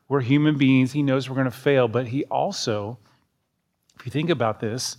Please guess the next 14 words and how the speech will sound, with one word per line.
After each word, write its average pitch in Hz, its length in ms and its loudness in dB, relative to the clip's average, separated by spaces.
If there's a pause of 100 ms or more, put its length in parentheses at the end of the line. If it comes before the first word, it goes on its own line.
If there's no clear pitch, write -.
(500)
we 147 220 4
are 165 140 6
the 160 160 4
only 180 720 0
part 170 260 4
of 139 80 0
his 147 140 -4
creation 135 560 0
that 113 100 -2
is 107 160 -4
made 123 380 0
in 135 100 -4
his 127 180 0
image. - 600 -6